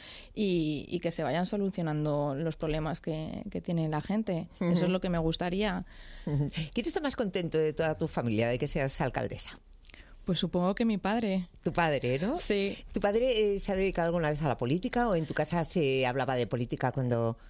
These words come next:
Speaker 2: cuando eras cría?
Speaker 1: Sí, en mi casa siempre se ha hablado de política, principalmente,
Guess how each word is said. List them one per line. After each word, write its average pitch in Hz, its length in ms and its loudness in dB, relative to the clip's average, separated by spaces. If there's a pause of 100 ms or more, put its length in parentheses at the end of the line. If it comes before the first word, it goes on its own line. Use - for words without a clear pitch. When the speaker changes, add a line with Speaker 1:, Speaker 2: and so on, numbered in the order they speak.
(140)
Speaker 2:
cuando 127 220 0
eras 117 220 -2
cría? 165 360 -2
Speaker 1:
Sí, 175 300 0
en 160 100 0
mi 160 80 0
casa 170 540 0
siempre 170 280 -2
se 170 100 -2
ha - 20 2
hablado 170 260 2
de 170 100 2
política, 175 500 -2
principalmente, 156 680 -2